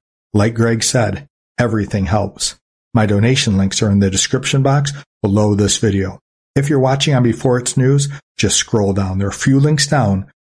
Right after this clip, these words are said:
from this video on the same page. If you're hearing my voice right now and you gave any donation of any amount since my last video, sincerely, thank you. I pray for all of my viewers daily,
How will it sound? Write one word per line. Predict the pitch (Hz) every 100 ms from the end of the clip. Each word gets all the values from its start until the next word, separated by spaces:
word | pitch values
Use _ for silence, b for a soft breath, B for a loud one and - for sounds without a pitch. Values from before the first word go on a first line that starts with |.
| _ -
from | 120
this | 127 127
video | - 139 143
on | 143 107
the | 98
same | - 110 101
page. | 98 98 95 - - _ _ _ _ _ _ -
If | 98
you're | 104
hearing | - 135 139
my | 131
voice | 120 135 143 147
right | 143
now | 139 143 156 -
and | 110
you |
gave | 104 92 87 -
any | 120 143
donation | 147 139 127 123 -
of | 92 85 -
any | 120 123
amount | 113 110 135 139 - _
since | - 117 104
my | 107
last | 104 107 120 -
video, | 127 123 127 135 139 - _ _ -
sincerely, | - 101 - 123 113 117 123 123 - -
thank | 110 101 -
you. | 92 - _ _ _ -
I |
pray | - 117
for | - -
all | 104 107 139
of | 123
my | 120
viewers | 117 123 120 104
daily, | 92 107 110 90